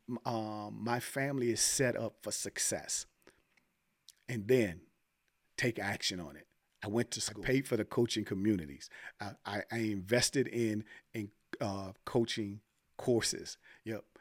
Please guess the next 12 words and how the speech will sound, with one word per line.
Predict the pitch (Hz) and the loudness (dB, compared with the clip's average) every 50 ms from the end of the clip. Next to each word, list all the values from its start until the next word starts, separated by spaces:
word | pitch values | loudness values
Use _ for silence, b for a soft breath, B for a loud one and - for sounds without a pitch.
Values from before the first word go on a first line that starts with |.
| B B B _ | B B B _
I, | - 107 113 120 - | -4 -4 -4 -4 -4
I | - 113 123 | -2 0 0
invested | 120 110 101 120 127 127 - 139 127 117 | 0 4 6 4 4 4 4 2 2 4
in | 113 120 113 110 | 4 4 4 4
speaking | - - _ - 123 120 - - 123 117 110 107 107 b b b b _ _ _ _ _ | 0 -2 _ 0 0 0 -2 -6 -4 -4 -4 -6 -8 b b b b _ _ _ _ _
courses. | - - 131 120 107 - - 98 90 - - B B B B B B B _ | 0 4 4 4 4 2 0 -4 -6 -8 -10 B B B B B B B _
I | - 117 | -6 -6
did | 113 101 107 123 135 139 - | -6 -2 2 2 2 2 2
the | - 147 | -2 -2
work | 131 117 117 117 - - | 0 0 -2 -2 -2 -4
on | 110 110 104 104 | -6 -4 -2 0
me, | 110 113 110 95 92 | 2 2 2 0 -2